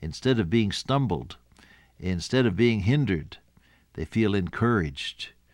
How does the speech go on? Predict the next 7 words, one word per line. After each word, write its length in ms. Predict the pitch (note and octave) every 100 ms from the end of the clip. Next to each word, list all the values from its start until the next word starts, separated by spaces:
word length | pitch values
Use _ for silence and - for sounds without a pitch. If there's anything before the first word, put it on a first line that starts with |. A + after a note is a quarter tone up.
| _ _
they 80 | -
feel 240 | - G2+
blessed, 680 | D#2+ F#2+ F#2+ D#2+ - - - - _ - _ _ _ _ _
they 140 | - E2
feel 440 | - A2+ G2+ F2+
as 160 | E2 -
though 400 | G2+ G2+ E2+